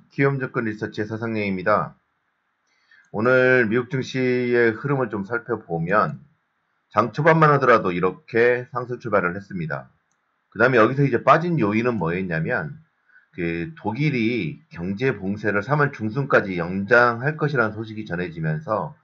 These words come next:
나스닥이 거의 일 프로 가까이 하락을 했고요. 어, 전반적으로 매물이 출리되면서 다우라든지 에스앤피 모두 다 빠졌었습니다.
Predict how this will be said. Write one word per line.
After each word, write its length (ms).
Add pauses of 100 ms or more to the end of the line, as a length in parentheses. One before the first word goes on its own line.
(320)
나스닥이 840
거의 200
일 160
프로 160
가까이 360
하락을 340
했고요. 440 (1000)
어, 180
전반적으로 440
매물이 640
출리되면서 1000 (100)
다우라든지 680
에스앤피 380
모두 340
다 200
빠졌었습니다. 720